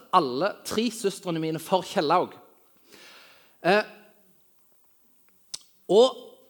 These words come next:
tilliten min til hun, hun, eh, den var absolutt til stede.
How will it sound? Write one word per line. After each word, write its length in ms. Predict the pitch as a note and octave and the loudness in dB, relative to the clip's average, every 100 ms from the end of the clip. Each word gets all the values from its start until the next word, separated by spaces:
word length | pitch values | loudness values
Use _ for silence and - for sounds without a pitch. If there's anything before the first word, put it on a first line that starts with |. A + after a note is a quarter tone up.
| _ _ _ | _ _ _
tilliten 480 | - A3+ G3+ A3 A3+ | -6 -4 -2 -2 0
min 180 | G#3+ G#3+ | 0 0
til 120 | F#3+ | 0
hun, 240 | D#3+ G#3 A#3 - - | 0 0 -2 -6 -2
hun, 200 | G#3 C4+ - - - _ _ _ _ _ _ _ | 0 0 -4 -18 -20 _ _ _ _ _ _ _
eh, 520 | - B2+ A2+ G#2+ F2+ D2+ A#2 | -14 -12 -12 -14 -14 -16 -14
den 140 | B2 | -12
var 100 | C3+ - | -12 -12
absolutt 680 | D#3+ - - B2 - - - _ _ _ _ _ | -14 -12 -10 -12 -12 -20 -20 _ _ _ _ _
til 120 | A2+ | -16
stede. 320 | - G2+ F2+ | -12 -12 -10